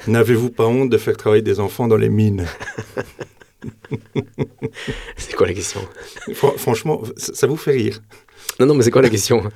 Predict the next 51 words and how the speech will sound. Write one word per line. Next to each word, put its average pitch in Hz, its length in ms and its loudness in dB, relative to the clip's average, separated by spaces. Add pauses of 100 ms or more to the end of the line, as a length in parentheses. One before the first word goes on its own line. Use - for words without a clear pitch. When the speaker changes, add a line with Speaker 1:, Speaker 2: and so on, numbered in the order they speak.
(180)
Speaker 1:
Ah 104 60 -2
ben, 117 200 2 (400)
n'avez-vous 123 440 2
pas 131 220 0
honte 170 360 2
de 120 100 2
faire 143 220 0
travailler 107 360 2
des 117 200 0
enfants 110 280 -6
dans 156 100 2
les 113 100 0
mines ? 98 120 -2
Speaker 2:
Euh, 107 200 6
oui, 95 80 4
alors, 98 200 6
donc, 104 220 0
de, 117 140 2
de 117 180 2
nouveau, 135 300 6
c'est 131 120 -2
quelque 117 280 0
chose 131 340 4
qui - 120 0
a - 20 6
été 104 240 2
pas 135 120 2
mal 139 200 4
véhiculé. 123 460 2
Il 170 40 4
faut 147 100 0
savoir 160 300 4
que - 120 2
pas 147 160 -2
mal 190 120 2
des 135 80 -2
questions 160 360 2
que 139 60 2
j'ai 123 100 4
reprises 113 340 4
ici 143 300 2
étaient 135 280 2
au 107 120 2
départ 117 720 0 (600)
des, 104 840 6
euh, 92 420 4
des 95 120 2
citations 160 840 2
venant 120 340 4
de 107 120 0
qui ? 196 420 0